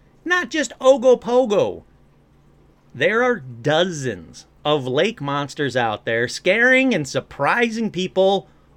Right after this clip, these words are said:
all around the very round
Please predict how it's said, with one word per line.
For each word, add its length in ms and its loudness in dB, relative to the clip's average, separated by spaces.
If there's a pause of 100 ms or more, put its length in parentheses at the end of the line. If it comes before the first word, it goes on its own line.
(160)
all 420 4
around 720 2 (240)
the 280 -2
very 880 0
round 840 0